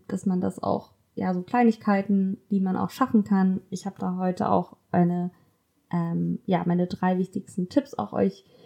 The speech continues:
äh, mit an die Hand gegeben auf Instagram. Schaut da gerne nochmal vorbei. Ähm, da geht's auch so ein bisschen, weil zum Beispiel ist es für mich immer am Morgen eine, eine Aufgabe zu machen, die ich erledigen kann. Und das ist realistisch. Und das ist bei mir wirklich das Bett machen. Das hört sich so unglaublich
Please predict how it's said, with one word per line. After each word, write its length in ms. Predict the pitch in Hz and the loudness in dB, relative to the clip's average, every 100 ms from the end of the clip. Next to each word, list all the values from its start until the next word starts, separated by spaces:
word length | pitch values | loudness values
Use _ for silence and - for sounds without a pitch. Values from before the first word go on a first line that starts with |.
| - _ _ | -20 _ _
äh, 120 | 190 | -4
mit 280 | 185 185 - | -4 -6 0
an 120 | 190 | 0
die 100 | 180 | 2
Hand 240 | 208 214 214 | 0 0 0
gegeben 480 | 185 185 185 190 | 0 0 0 0
auf 160 | - 180 | -2 -2
Instagram. 720 | 190 190 190 190 180 185 202 | -2 0 -2 -2 0 0 -2
Schaut 220 | - 190 185 | 0 2 2
da 80 | |
gerne 220 | 180 180 180 | 2 2 2
nochmal 220 | 175 180 | 0 2
vorbei. 580 | 180 175 190 180 208 220 - - - _ | 2 4 4 6 4 0 -16 -20 -20 _
Ähm, 320 | - 190 185 185 | 0 0 0 -2
da 80 | 190 | 0
geht's 220 | 208 - | -2 0
auch 80 | 208 | 2
so 80 | 190 | 2
ein 60 | |
bisschen, 260 | 185 - 180 | 2 0 0
weil 260 | 180 180 | 2 0
zum 180 | 180 - | -2 -2
Beispiel 320 | 185 196 196 | -2 0 0
ist 120 | 190 185 | 0 -2
es 100 | - | 2
für 100 | 196 | 6
mich 260 | 233 240 | 6 4
immer 240 | 220 240 233 | 4 4 6
am 140 | 202 | 4
Morgen 340 | 190 196 190 | 6 2 0
eine, 380 | - 196 190 190 - _ _ _ | 2 4 4 2 -6 _ _ _
eine 260 | - 185 175 | 2 4 4
Aufgabe 680 | 190 185 175 180 190 - _ _ _ | 4 4 6 6 4 2 _ _ _
zu 160 | - | 2
machen, 440 | 185 180 202 196 180 | 4 4 4 4 2
die 140 | 180 | 0
ich 180 | 180 - | 0 4
erledigen 440 | 185 185 180 175 | 6 6 6 4
kann. 340 | - 180 147 147 | 2 2 2 0
Und 140 | - 190 | 0 2
das 120 | 196 | 0
ist 160 | - - | 0 4
realistisch. 600 | 185 185 180 - 165 - - - - | 6 4 2 -4 -4 -6 -18 -16 2
Und 80 | 208 | 4
das 120 | 240 | 4
ist 100 | 240 | 4
bei 100 | 202 | 4
mir 220 | 196 196 | 6 4
wirklich 260 | 190 214 214 | 6 4 4
das 160 | 254 | 2
Bett 220 | 175 - | 2 2
machen. 440 | 170 170 170 175 180 | 0 2 0 2 0
Das 120 | 190 | 2
hört 160 | 226 226 | 2 2
sich 120 | - | 2
so 240 | 190 185 | 4 4
unglaublich 640 | - 214 220 185 185 190 | 4 6 6 4 4 -2